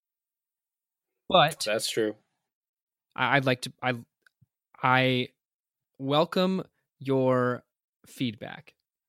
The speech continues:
Speaker 2: I just don't think that we're in a position where we should be signing th-, players in their,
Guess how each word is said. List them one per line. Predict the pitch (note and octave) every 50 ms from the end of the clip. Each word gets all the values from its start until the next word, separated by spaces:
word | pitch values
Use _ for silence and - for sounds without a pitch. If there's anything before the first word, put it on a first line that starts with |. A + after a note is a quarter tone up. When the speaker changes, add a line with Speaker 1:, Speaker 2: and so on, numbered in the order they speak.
| _ _ _ _ _ _ _ _ _ _ _ _ _ _ _ _ _ _ _ _ _ _ _ _ - - _ _ _ _ _ _ _ _ _ _ _ _ _ _ _ _ _ _ _ _ -
Speaker 2:
I | E3 E3 F3+
just | D#3+ C3+ A#2+ - -
don't | A#2+ A#2 G#2+ -
think | - C3+ B2+ B2 -
that | A#2+ A2+ A2+ - _ _ _ _ _ _ _ _ _ -
we're | B2 A#2+ B2 A#2+
in | A#2+ A#2
a | A2+
position | - - A2 G2+ A2 A2+ G#2+ - A#2+ G#2+ G#2+
where | G#2 G2+ G2+
we | G2+ G#2+
should | G2+ - - G#2+ G2
be | F#2+ G#2 G2
signing | - - A2+ G#2+ G#2+ G#2+ G#2 G#2 G#2 G2
th-, | - - - - - - - - -
players | - - G#2+ G#2 G#2 G#2 G2+
in | G#2 G2+ G2+
their, | G2+ G2 G2 G2 F#2+ F#2+